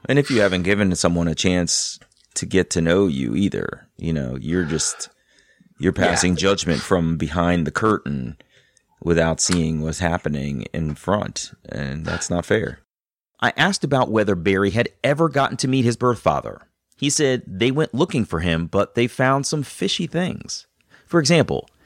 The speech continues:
Speaker 1: the man had two marriage certificates with his name represented differently on each one. On one, his last name had an E added to the end. Another recorded him with a middle name. Their father didn't have a middle name.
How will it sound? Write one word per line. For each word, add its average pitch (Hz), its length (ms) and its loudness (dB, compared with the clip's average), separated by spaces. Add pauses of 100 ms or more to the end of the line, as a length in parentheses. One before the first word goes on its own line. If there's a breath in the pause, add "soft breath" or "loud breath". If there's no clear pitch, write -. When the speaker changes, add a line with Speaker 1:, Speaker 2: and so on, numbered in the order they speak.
(160 soft breath)
Speaker 1:
the 120 120 0
man 143 320 0
had 135 280 -2
two 190 320 0
marriage 180 360 0
certificates - 760 -6
with 98 120 0
his 98 160 2
name 123 320 2
represented 90 600 -2
differently 135 540 -2
on 104 240 2
each 95 200 -4
one. 127 360 -2 (640)
On 92 200 2
one, 123 380 0 (160)
his 131 200 0
last 147 300 0
name 117 200 0
had 117 200 0
an 120 200 -2
E 147 320 -2
added 85 300 0
to 101 80 -4
the 104 120 -4
end. 95 380 -2 (480)
Another 156 320 2
recorded 127 500 0
him 139 220 0
with 139 260 0
a 139 80 2
middle 151 280 2
name. 67 400 -4 (440)
Their 147 120 2
father 147 340 0
didn't 156 240 0
have 160 260 0
a 131 60 4
middle 82 220 2
name. 57 360 -8